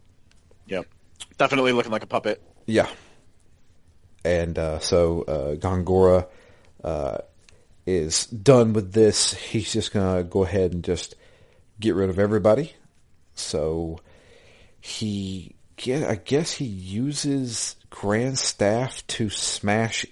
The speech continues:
Speaker 2: into the Tower of Mirrors? That's what happens, right?
Speaker 1: Yeah, I don't know if he tried to do that or if it just kinda went out of control for some reason.
Speaker 2: Yeah.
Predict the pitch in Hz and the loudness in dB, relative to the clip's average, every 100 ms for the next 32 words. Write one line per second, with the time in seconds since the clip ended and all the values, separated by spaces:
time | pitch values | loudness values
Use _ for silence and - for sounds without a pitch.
0 | - 107 127 147 143 - 143 156 165 143 | -2 0 0 -2 -6 -2 0 0 -2 -2
1 | 123 120 123 117 117 - - - 95 123 | 4 6 6 2 -2 -6 -8 0 2 2
2 | 123 120 101 92 98 143 202 208 196 - | 0 -2 -2 -2 -2 -2 -4 -6 -8 -10
3 | - - _ _ _ _ _ - - - | -12 -20 _ _ _ _ _ -18 -12 -8
4 | - 123 131 73 71 71 98 - - _ | -2 0 0 -4 -6 -2 -2 -4 -10 _
5 | _ _ _ _ _ _ _ _ - _ | _ _ _ _ _ _ _ _ -20 _
6 | _ 190 214 208 240 269 240 202 202 165 | _ 2 6 6 4 4 0 -2 -6 -14
7 | - - 143 143 156 185 214 196 208 208 | -12 -10 -2 2 2 2 -2 -6 -6 2
8 | 214 220 - 160 156 147 147 - - - | 4 4 2 2 2 2 0 -6 -20 -14
9 | - 139 - 143 - 147 127 123 131 131 | -8 -4 -4 -4 0 0 2 0 0 -2
10 | - - 135 147 165 - 165 165 170 175 | -6 -6 -2 -2 -4 -6 -6 -6 -6 -8
11 | - - 101 87 87 | -12 -4 0 0 0